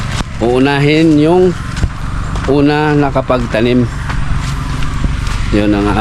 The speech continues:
aming napagsasunduan. Kaya nga linggo, mabanat kami para ma-, mawas-bawasan yung aming anihin. So,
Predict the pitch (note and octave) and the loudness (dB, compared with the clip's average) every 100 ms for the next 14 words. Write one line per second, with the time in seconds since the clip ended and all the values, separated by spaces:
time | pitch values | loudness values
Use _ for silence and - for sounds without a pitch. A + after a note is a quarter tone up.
0 | G2+ G#2+ G#2 G2 F#2+ - A2 - F#2+ F2+ | 2 2 2 0 0 0 0 0 0 -2
1 | - G2+ F#2+ F#2+ - B2+ G#2 G2+ G2+ G2 | -2 0 0 0 0 0 2 0 0 -2
2 | - - - - - F#2 F#2+ F#2+ G#2 G2+ | -2 -2 -2 -2 -2 0 0 2 2 2
3 | C3 C3 A2+ A#2 A#2 - - E2+ F#2+ F#2+ | 2 2 2 0 -4 -6 -4 -2 -2 -2
4 | F#2+ - G#2 A2+ A2 G2+ F#2 F#2+ G#2 G2 | -4 -2 0 0 0 0 0 0 0 0
5 | G2+ F#2+ - F#2+ G#2 G#2 G2+ G#2 - G#2 | -2 -2 -2 0 -2 0 0 0 0 0
6 | G#2 G2+ G2 G2+ G2+ G#2 - - - - | 0 0 2 2 2 0 -4 -4 -4 -4
7 | - - G2+ G#2 A2+ A2 F#2+ - - - | -4 -2 0 2 2 2 -2 -6 -4 -4
8 | - - - - - - - - - - | -4 -2 -2 -4 -4 -4 -2 -2 -4 -4
9 | - - - - - - - | -4 -2 -2 -2 -2 -2 0